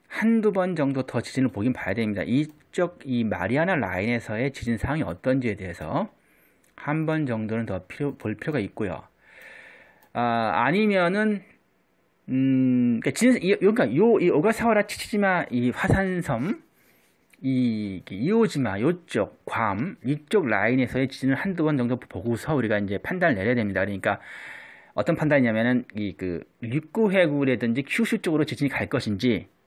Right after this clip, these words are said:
아니면은 그 도호쿠 지역인 뭐 이와떼, 미야기,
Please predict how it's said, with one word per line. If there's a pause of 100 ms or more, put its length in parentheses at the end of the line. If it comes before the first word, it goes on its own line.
(420)
아니면은 (420)
그 (1080)
도호쿠
지역인
뭐
이와떼,
미야기,